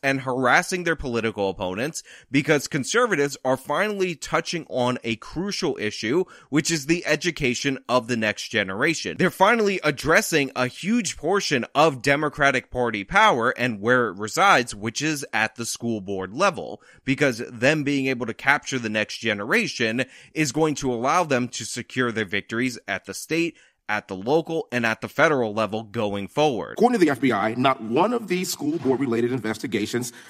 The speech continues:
Speaker 2: resulted in federal arrest or charges, not a single one.
Speaker 1: Now, if you guys will remember, one of the motives for this memo, talking about these parents being potentially domestic terrorists, insurrectionists, January sixers, where were you, where were you,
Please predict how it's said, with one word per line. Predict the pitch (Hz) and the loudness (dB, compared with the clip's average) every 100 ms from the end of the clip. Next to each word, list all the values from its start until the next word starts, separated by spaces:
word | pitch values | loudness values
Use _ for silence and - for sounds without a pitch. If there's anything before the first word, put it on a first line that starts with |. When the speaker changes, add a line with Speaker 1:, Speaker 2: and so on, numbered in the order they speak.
| - | -2
Speaker 2:
resulted | 117 117 139 104 107 - - - | 0 0 0 0 -4 -8 -20 -12
in | 147 | -8
federal | - 165 185 - | -2 0 2 0
arrest | 123 123 123 - - - | 2 2 0 -4 -6 0
or | 131 120 117 - | 2 4 2 -4
charges, | - 110 101 98 | -2 -2 -2 -2
not | 123 | 0
a | 104 | 0
single | - - 123 107 | 0 0 2 2
one. | 107 101 - - - | 0 -4 -6 -12 0
Speaker 1:
Now, | 190 | 4
if | 202 | 6
you | 220 | 4
guys | 302 302 208 | 4 4 4
will | 175 143 | 2 2
remember, | 123 127 160 | 4 2 4
one | 185 135 226 | 2 2 2
of | 285 | 2
the | 262 | 2
motives | 185 147 139 139 123 110 - | 2 4 4 2 0 -2 -8
for | - 151 156 156 | -6 2 4 4
this | 120 131 - | 2 -2 -2
memo, | 110 123 117 95 | 0 2 2 -2
talking | 95 143 151 147 | -4 0 0 0
about | 131 127 123 | 0 0 0
these | 120 | -6
parents | - 123 127 110 - | -2 0 0 -2 -4
being | 120 120 | -2 -2
potentially | 120 - 131 - 120 120 | -6 -6 -6 -6 -4 -4
domestic | 101 101 98 98 - | -4 -6 -6 -8 -4
terrorists, | 160 143 120 113 - - - 156 | 0 2 2 -2 -4 -10 -16 -6
insurrectionists, | 175 196 - 135 127 127 131 110 98 | 0 0 0 0 0 0 -4 -4 -6
January | 143 131 233 247 233 214 190 165 | -8 -2 2 2 2 4 4 2
sixers, | 165 151 151 131 | 0 0 -2 0
where | 147 175 | 4 4
were | 147 | 4
you, | 123 123 113 | 0 -4 -4
where | 117 123 | -2 -2
were | 110 | -2
you, | 92 98 127 | -4 -2 -2